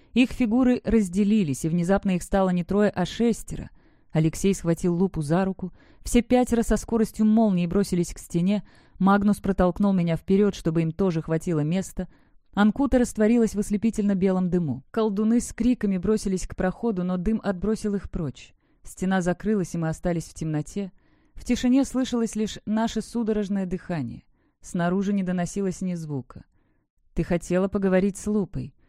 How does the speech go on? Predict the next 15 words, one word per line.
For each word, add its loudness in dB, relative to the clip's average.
сказал 0
Николай 0
бархатным -4
голосом, -4
который -4
едва -4
скрывал -4
его -4
гнев. -8
«Я 4
решил -2
привести -2
её 0
к -18
тебе». -6